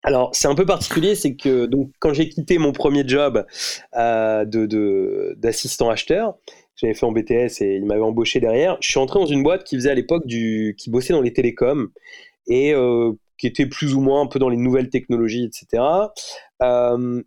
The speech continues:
j'y suis pas resté très longtemps, j'y suis resté une année parce que j'ai eu une opportunité de rentrer,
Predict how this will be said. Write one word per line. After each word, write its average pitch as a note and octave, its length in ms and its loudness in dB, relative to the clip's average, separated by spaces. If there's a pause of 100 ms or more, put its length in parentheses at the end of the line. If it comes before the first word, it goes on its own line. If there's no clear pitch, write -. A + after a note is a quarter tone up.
(240)
j'y - 200 -4
suis - 160 -6
pas F#3+ 120 2
resté F#3 260 0
très E3+ 180 0
longtemps, D3 300 0
j'y C#3+ 100 -4
suis - 160 -2
resté B2 260 0
une D3+ 140 2
année D3 240 2
parce D#3 140 -4
que - 80 0
j'ai B2 120 0
eu B2 80 2
une C#3 100 0
opportunité C#3+ 1040 -2
de A2+ 140 -2
rentrer, B2+ 720 -2